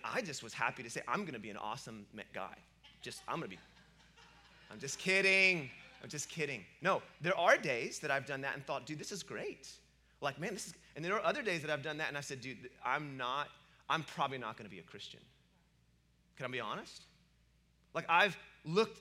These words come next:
at the trajectory of my life and thought, "In twenty years, if I stay on the course I'm going, with the anger that I have, with the frust-, with the, like, I'm, I'll be surprised if there's a shred of faith in my heart in twenty years." That's what we're trying to get at. We're trying to talk about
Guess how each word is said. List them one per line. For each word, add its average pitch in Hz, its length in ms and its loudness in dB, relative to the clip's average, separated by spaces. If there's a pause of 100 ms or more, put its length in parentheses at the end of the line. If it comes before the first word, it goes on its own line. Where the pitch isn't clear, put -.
at 165 160 6
the 170 60 -4
trajectory 180 460 0
of 165 80 0
my 160 160 4
life 170 260 4
and 160 100 -8
thought, 143 220 0
"In 170 140 -4
twenty 190 240 -4
years, 175 260 -2
if 139 100 -8
I 175 220 2
stay 220 320 -4
on 196 140 -2
the 165 80 -6
course 170 360 -6
I'm 131 200 -10
going, 127 260 -8 (160)
with 156 160 -8
the 143 160 -6
anger 175 340 -2
that 160 120 -2
I 165 100 0
have, 165 260 -4
with 139 120 -10
the 117 40 -12
frust-, 156 280 -6 (180)
with 139 120 -8
the, 139 120 0 (420)
like, - 220 -2
I'm, 175 240 -2 (260)
I'll - 140 4
be 196 80 -2
surprised 135 440 -2
if 110 60 -14
there's 131 120 -10
a - 40 -8
shred 135 280 -2
of 135 60 -8
faith 113 280 -6
in 113 60 -10
my 104 120 -8
heart 95 200 -8
in 98 60 -14
twenty 92 240 -16
years." - 360 -16 (1900)
That's 165 120 -2
what 277 80 -6
we're 247 60 -8
trying 185 180 -2
to 147 60 -4
get 170 120 -2
at. 98 240 -2 (680)
We're 180 60 -4
trying 277 180 2
to 294 60 -2
talk - 300 -4
about 170 260 2